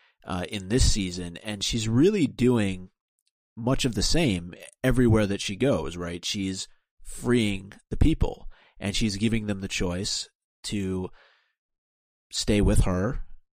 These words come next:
or to, you know, do their own thing. And, but ultimately it's their choice. And the numbers are gonna start to add up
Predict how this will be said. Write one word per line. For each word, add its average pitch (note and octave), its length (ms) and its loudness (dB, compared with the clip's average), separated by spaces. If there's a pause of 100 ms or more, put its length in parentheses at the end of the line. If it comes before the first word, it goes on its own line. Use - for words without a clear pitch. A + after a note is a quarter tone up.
(460)
or G2 420 -4
to, G2+ 560 -6 (260)
you G#2+ 100 -10
know, F#2+ 160 -12 (220)
do G#2+ 160 6
their G#2+ 180 4
own G#2 160 0
thing. B2 380 0
And, F#2 300 -8 (400)
but G#2+ 120 2
ultimately A2+ 560 0
it's F#2+ 140 -6
their G#2 260 2
choice. - 720 -2
And F#2+ 720 -6 (340)
the G#2 160 -4
numbers A2+ 560 2
are G#2+ 40 -2
gonna G2 180 -4
start F#2+ 280 -2
to - 160 -6
add F2+ 160 -2
up F2 280 -2